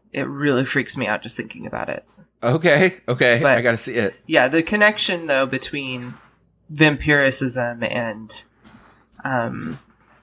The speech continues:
Speaker 1: and plague is pretty strong, right? I don't know.
Speaker 2: Yeah. Yeah,
Speaker 1: Yeah,
Speaker 2: absolutely.
Speaker 1: so rats are figures of, of plague. I don't know.
Speaker 2: Totally.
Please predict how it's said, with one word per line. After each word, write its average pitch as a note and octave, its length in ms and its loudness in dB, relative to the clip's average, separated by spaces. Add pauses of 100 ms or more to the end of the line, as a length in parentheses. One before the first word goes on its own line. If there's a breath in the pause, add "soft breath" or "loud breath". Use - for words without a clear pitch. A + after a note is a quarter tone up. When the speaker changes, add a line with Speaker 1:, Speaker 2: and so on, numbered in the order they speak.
(340)
Speaker 1:
and C#3+ 220 -4
plague B2+ 600 0
is - 520 -4 (1400)
pretty A2 200 -4
strong, - 640 -2 (140)
right? D2 180 -10 (400)
I A#2 80 -14
don't A#2+ 160 -12
know. C3+ 60 0
Speaker 2:
Yeah. A2+ 300 4 (340)
Yeah, C#3 300 6
Speaker 1:
Yeah, A2 100 4
Speaker 2:
absolutely. B2+ 340 2
Speaker 1:
so A#2 60 0
rats D#3+ 260 2
are D3+ 80 4
figures C3 500 -4
of, B2 120 -14 (160)
of - 180 -20
plague. G#2+ 380 -8 (880)
I C3 60 -20
don't B2+ 100 -20
know. - 160 -18 (640)
Speaker 2:
Totally. D3 440 -2